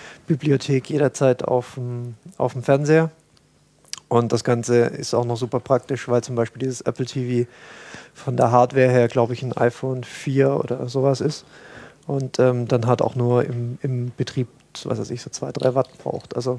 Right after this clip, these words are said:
total ver-, <clears throat> zu vernachlässigen. Und das finde ich eine sehr coole Lösung. Aber wie gesagt, man muss leider, ähm, da das mit den neuen nicht geht, noch eine der alten finden. Und die sind, wie Jan richtig bemerkt hat, sehr teuer.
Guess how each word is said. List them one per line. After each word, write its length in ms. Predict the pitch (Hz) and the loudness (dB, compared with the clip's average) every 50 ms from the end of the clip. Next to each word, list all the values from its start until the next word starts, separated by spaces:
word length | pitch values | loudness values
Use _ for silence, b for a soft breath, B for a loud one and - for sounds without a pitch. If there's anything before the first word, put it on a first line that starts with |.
| 117 117 - | -6 -12 -14
total 320 | - - - 135 127 123 | -8 0 4 4 4 4
ver-, 180 | - - - - | 4 4 2 2
<clears throat> 120 | - - | 4 2
zu 100 | - 135 | 0 0
vernachlässigen. 680 | - 139 127 127 123 - - 131 120 123 123 127 131 139 | 0 0 2 2 2 2 2 0 0 0 -2 -2 -4 -8
Und 160 | 135 131 - - | -10 -10 -8 -2
das 200 | - 131 - - | -2 -2 -2 -2
finde 260 | - - 131 127 127 | -6 -6 -4 -4 -6
ich 80 | 117 | -6
eine 100 | 135 131 | -8 -4
sehr 160 | 123 135 131 127 | 0 0 0 0
coole 320 | - - - 135 135 131 | 0 -2 -2 0 0 2
Lösung. 400 | 131 131 135 139 143 143 143 147 | 2 2 0 0 0 -2 -4 -2
Aber 220 | - - 135 123 | -2 2 2 2
wie 80 | 123 120 | 2 2
gesagt, 420 | 139 127 127 127 127 - - - B B B B B B B B B B B | 0 2 4 4 4 2 -2 -18 B B B B B B B B B B B
man 260 | - 135 131 127 127 | -2 0 0 0 0
muss 240 | 123 123 123 120 - | 0 0 0 0 2
leider, 500 | - 127 131 135 131 131 131 127 120 - 151 | 2 4 4 4 6 4 4 4 4 0 -2
ähm, 240 | 139 131 127 123 123 | -6 -6 -6 -4 0
da 140 | 123 131 120 | 2 2 2
das 160 | 127 123 - | 2 0 -4
mit 80 | 127 123 | -2 -2
den 100 | 120 120 | -2 0
neuen 240 | 120 120 117 120 120 | 2 2 2 2 0
nicht 180 | 120 - - | -2 -4 -6
geht, 280 | - 131 127 - - 127 | -4 -2 -2 -2 -2 -4
noch 140 | 123 - - | -6 -4 -4
eine 240 | - - 117 117 | -4 -2 -2 -2
der 340 | - 123 123 123 131 123 117 - - - | 0 2 2 2 0 -2 -8 -10 -4 2
alten 280 | - 131 127 - - 139 | 2 2 2 2 -2 -4
finden. 280 | - - 123 117 - 135 | -2 -2 -2 -2 -2 -4
Und 140 | 127 120 | -4 -2
die 40 | 139 | 0
sind, 320 | 120 127 127 123 - - - | 0 0 0 -2 -4 -6 -6
wie 260 | 139 123 123 123 - - | -6 -6 -6 -6 0 4
Jan 240 | 123 120 117 117 | 4 4 4 2
richtig 380 | 120 - 117 - - - - - | 0 -2 -2 -2 -2 -6 -6 -4
bemerkt 340 | 135 123 123 127 123 - - | -4 -4 -4 -4 -6 -6 -8
hat, 160 | 123 - - | -8 -6 -4
sehr 160 | - 147 160 | -2 -2 -2
teuer. 320 | - - 139 - - 123 | -2 -4 -6 -6 -8 -14